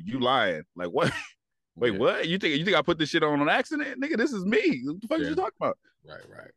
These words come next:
Speaker 2: Yeah, I was thinking to myself, I was like, Man, if something like that happened to me, it's like, I don't need, like, I think I'd be,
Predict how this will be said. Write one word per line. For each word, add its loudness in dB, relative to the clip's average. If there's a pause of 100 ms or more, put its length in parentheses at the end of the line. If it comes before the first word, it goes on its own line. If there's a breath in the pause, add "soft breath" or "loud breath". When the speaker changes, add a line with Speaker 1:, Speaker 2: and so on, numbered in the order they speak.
(200)
Speaker 2:
Yeah, -16 (100)
I -14
was -12
thinking -10
to -8
myself, -8
I -8
was -6
like, -10
Man, -12 (520 soft breath)
if -20
something -4
like -2
that -2
happened -6
to -8
me, -8
it's -8
like, -10
I -2
don't -2
need, -6
like, -10 (800)
I 2
think -2
I'd 0
be, -6